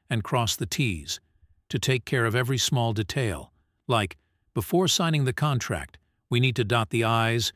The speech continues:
and cross the T's to ensure everything is correct. Shake on it.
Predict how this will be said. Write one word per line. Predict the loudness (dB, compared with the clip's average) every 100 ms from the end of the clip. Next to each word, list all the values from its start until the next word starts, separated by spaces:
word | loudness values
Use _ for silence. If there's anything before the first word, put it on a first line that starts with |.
| _
and | -4
cross | -2 0 0 -2
the | -4
T's | 0 0 0 -4 -8 _
to | -4 -2
ensure | 0 0 0 0
everything | -2 -2 -2 -2 -2 -2
is | -4 -2
correct. | 0 0 -2 -8 -20 -20 _ -20 _ -20 _ _ _
Shake | -2 0 0
on | 0 0
it. | -2 -6